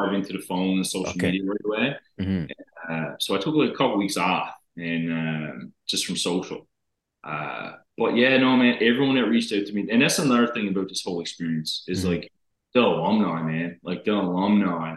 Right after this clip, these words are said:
Speaker 1: like, from season one to season eleven is incredible. Like,
Speaker 2: Yeah.
Speaker 1: you're at the drop of a hat. Like, if I messaged, I don't know, any of them
Speaker 2: Mm-hmm.
Speaker 1: with advice or, or, or just help with, like, how to navigate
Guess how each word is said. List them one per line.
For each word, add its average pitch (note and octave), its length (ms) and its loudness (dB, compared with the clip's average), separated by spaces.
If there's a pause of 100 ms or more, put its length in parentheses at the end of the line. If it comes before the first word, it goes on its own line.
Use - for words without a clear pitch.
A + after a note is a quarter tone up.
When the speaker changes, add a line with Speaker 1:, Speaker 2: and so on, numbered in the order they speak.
Speaker 1:
like, E2 280 -6 (220)
from E2+ 160 -6
season G2 520 0
one G2 280 0
to - 100 -10
season F#2+ 400 -2
eleven E2 600 -2
is - 280 -16 (280)
incredible. D#2+ 920 -6 (200)
Like, F2+ 260 -4
Speaker 2:
Yeah. F2 140 0
Speaker 1:
you're F#2 240 0 (400)
at G#2+ 100 -2
the G2+ 60 -2
drop G2 480 0
of F#2+ 80 -8
a F#2 80 -2
hat. F#2 460 -2
Like, F2 120 -6
if F2+ 120 -6
I G2+ 80 2
messaged, G#2 760 0 (600)
I D#2 220 -4
don't D#2+ 180 -4
know, G#2+ 60 2
any G#2+ 160 4
of G2 80 2
them D#2+ 240 -6 (240)
Speaker 2:
Mm-hmm. F#2 200 0 (400)
Speaker 1:
with G2 220 -4
advice G#2 640 0
or, D#2+ 240 -6
or, E2 240 -6
or D#2 440 -6 (420)
just - 220 -4
help G2+ 400 0
with, F2 200 -4
like, D#2+ 220 -6
how F2 200 -2
to E2+ 100 -4
navigate F2+ 680 -2